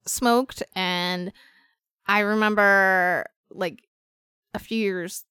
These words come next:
like, after I graduated, I worked at a library, and I was, like, walking around and remember, like, smelling the smell. I think I talked about this before, and I, I s-, I was like, "Oh, this, this smells like that guy." And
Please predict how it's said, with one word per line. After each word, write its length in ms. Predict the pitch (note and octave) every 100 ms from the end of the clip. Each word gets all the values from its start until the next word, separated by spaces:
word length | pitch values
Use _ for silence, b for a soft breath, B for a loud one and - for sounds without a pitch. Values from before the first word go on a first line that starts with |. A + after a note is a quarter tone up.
| -
like, 160 | D#3 -
after 300 | G#3+ A#3 F3
I 20 |
graduated, 720 | E3 F3+ F3+ F3+ E3 D3+ D3+ -
I 120 | F3+
worked 280 | F3+ E3+ -
at 80 | E3+
a 60 | D#3
library, 800 | F3+ A#3 A#3 G3 F3+ F3+ F3 -
and 280 | - F3+ E3+ -
I 80 | F#3
was, 160 | F#3+ F#3+
like, 100 | D#3+ F3+
walking 420 | F3+ C4 B3 G#3
around 520 | F#3+ G3 B3+ B3 G#3
and 100 | F#3
remember, 340 | F#3 G3 A#3+
like, 220 | C4 F#3+ -
smelling 720 | - - G3+ G3 G#3+ G#3+ F#3+
the 100 | E3
smell. 640 | - A#3+ A#3+ G#3+ F#3+ F3+
I 60 | B3+
think 180 | C#4+ E4
I 40 |
talked 280 | - C#4+ -
about 200 | F3 E3+
this 120 | E3+
before, 440 | - - G3+ F3+ B B B -
and 360 | G#3 G3 G3 b b _
I, 200 | A3+ A#3 -
I 140 | G#3+
s-, 160 | G#3 -
I 80 | A3
was 200 | A3+ G#3+
like, 300 | G3 F3+ - _ -
"Oh, 200 | D4+ F4
this, 280 | A#3 - - _
this 140 | C#4+ D#4+
smells 400 | - C#4 E4+ C#4
like 160 | A3+ - G3
that 180 | D#3+ -
guy." 640 | G#3 B3+ F4+ E3 D#3+ E3 G3 b b b -
And 380 | A#3+ A#3 A#3